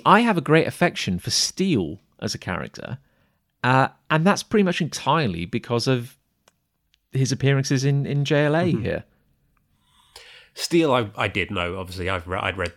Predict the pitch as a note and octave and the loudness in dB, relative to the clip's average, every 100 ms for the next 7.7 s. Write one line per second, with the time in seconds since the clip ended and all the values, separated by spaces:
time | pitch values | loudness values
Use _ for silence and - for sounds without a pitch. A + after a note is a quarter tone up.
0 | - F2 F#2 - F#2 - D#2+ E2 E2 - | -8 -8 -8 -10 -10 -10 -10 -10 -10 -8
1 | G2 F#2 F2 F2 E2+ F2+ D#2+ D#2+ E2+ E2+ | -10 -10 -10 -10 -10 -12 -12 -10 -8 -6
2 | F2+ - A2+ A2+ G#2+ F#2+ F2+ - G2+ E2+ | -6 -6 -4 -2 -2 -4 -6 -6 -6 -6
3 | D#2+ E2 - F2 E2 D#2+ - - F2+ D#2+ | -8 -12 -10 -6 -6 -8 -12 -8 -8 -8
4 | _ _ _ - - F2 F2+ E2+ F#2 D#2+ | _ _ _ -14 -12 -8 -8 -8 -10 -10
5 | E2+ F2+ E2+ E2 D#2+ D#2+ D#2+ D#2+ - _ | -10 -10 -10 -10 -8 -8 -10 -14 -16 _
6 | _ _ _ _ - - _ _ _ - | _ _ _ _ -20 -20 _ _ _ -4
7 | D3+ F#3 - A#2+ G#2 G2+ | -2 -2 -2 -2 0 -2